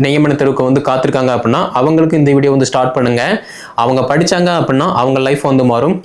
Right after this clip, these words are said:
படிக்கவே இல்ல, நான் இப்ப சும்மா தான் இருக்கேன் அப்படின்னா, அப்படியே இருக்க வேண்டியதான். ஓகே,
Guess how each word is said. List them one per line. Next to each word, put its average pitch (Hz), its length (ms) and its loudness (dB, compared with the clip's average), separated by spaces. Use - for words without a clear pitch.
படிக்கவே 170 340 2
இல்ல, 147 500 0
நான் 127 160 0
இப்ப 127 380 -2
சும்மா 160 320 0
தான் 160 140 0
இருக்கேன் 143 240 -2
அப்படின்னா, 127 520 -2
அப்படியே 123 340 0
இருக்க 117 220 -2
வேண்டியதான். 90 340 -2
ஓகே, 147 360 -2